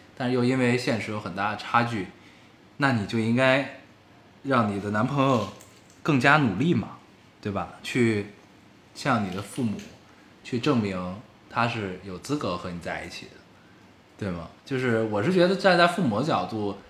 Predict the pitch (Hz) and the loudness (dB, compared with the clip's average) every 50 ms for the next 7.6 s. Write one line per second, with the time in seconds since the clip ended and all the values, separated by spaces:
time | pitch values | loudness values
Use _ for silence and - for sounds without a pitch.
0 | - - - - - 156 156 156 151 131 117 - 107 82 92 92 117 120 107 101 | -20 -20 -20 -4 0 2 2 2 2 -2 -2 -2 -4 -4 -4 -2 -2 -2 -2 -2
1 | 101 - - - 117 131 135 117 95 85 - 95 107 131 110 110 120 120 113 135 | -4 -6 -6 -4 -2 -2 -2 -2 -4 -6 -6 -6 -4 -4 -2 -2 -2 -2 2 4
2 | 143 143 110 92 87 80 - - - - - - - - - 107 104 107 98 92 | 4 4 4 2 -2 -6 -12 -14 -18 -20 -16 -12 -8 -6 -4 -4 -4 -4 -4 -6
3 | 95 98 - 123 120 120 113 104 98 92 - - - - - - - - - - | -6 -6 -4 0 0 2 2 2 -2 -4 -6 -12 -20 -20 -20 -20 -20 -20 -20 -10
4 | - - 120 113 113 113 107 - - 78 80 98 117 110 95 - - - - - | -4 -2 0 0 0 -2 -4 -6 -10 -8 0 2 2 2 2 0 -6 -12 -16 -8
5 | - 110 95 92 92 95 104 101 85 85 - 104 104 104 110 95 87 85 90 92 | -4 -4 -2 -2 -4 -6 -6 -8 -8 -8 -8 -8 -6 -6 -6 -6 -6 -8 -10 -10
6 | - 117 120 117 117 113 104 98 101 98 90 - 92 82 92 98 95 98 107 117 | -6 -2 0 0 2 0 -2 -2 -6 -6 -6 -6 -8 -6 -6 -6 -4 -2 0 0
7 | 113 104 104 101 - - 117 110 101 98 98 98 | 0 0 -2 -6 -6 -4 -4 -2 0 0 -2 -4